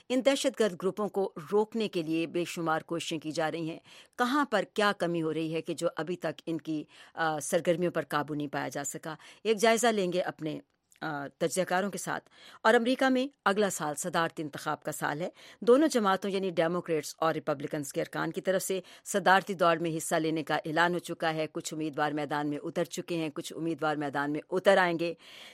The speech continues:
تیاریاں ہیں، انتخابی عمل ہے، یہ ایک پیچیدہ عمل ہے کافی۔ آج ہم کوشش کریں گے کہ تفصیلی بات اس پر بھی کریں، ایک ریپبلکن اور ایک ڈیموکریٹ سے بھی آپ کی ملاقات کرائیں گے۔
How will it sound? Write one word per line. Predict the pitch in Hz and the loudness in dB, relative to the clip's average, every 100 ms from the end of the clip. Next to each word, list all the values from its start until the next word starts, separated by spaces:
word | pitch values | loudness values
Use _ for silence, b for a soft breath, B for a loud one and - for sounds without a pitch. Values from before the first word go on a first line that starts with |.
| B 208 | B 2
تیاریاں | 220 220 226 247 240 | 6 10 10 8 4
ہیں، | 226 214 | 4 0
انتخابی | - 190 196 196 180 208 | -2 -2 2 4 4 4
عمل | 214 233 | 4 4
ہے، | 262 | 4
یہ | 277 | 2
ایک | 277 _ | 0 _
پیچیدہ | 247 240 247 247 262 | 0 2 2 4 4
عمل | 170 170 160 | 4 2 2
ہے | 165 | 2
کافی۔ | 165 160 165 143 B B | 2 2 0 -8 B B
آج | 156 214 | 6 6
ہم | 220 | 4
کوشش | 208 208 233 208 | 0 0 0 -2
کریں | 202 190 | -2 0
گے | 190 | -2
کہ | - - | -2 -2
تفصیلی | 175 - 202 202 | -2 -4 -4 -2
بات | 151 147 151 | 0 0 -2
اس | - | -6
پر | 170 | -4
بھی | 151 | -4
کریں، | 170 165 165 | -2 0 0
ایک | 170 170 | -2 -2
ریپبلکن | 175 180 160 175 170 | 0 -2 -2 -2 -2
اور | 165 | 0
ایک | 156 | 0
ڈیموکریٹ | 143 156 156 185 180 | 0 -2 -2 -4 -2
سے | 196 | -2
بھی | 180 | 0
آپ | 160 - | 0 0
کی | 160 | -2
ملاقات | 160 151 156 147 | 0 0 -2 -2
کرائیں | 160 147 | -4 -4
گے۔ | 143 | -4